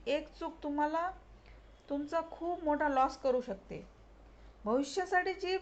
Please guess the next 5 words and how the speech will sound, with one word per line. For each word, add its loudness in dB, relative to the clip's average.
घेतलेली -2
प्रॉपर्टी 0
आहे, 2
तुम्ही -2
गमावण्याचा 4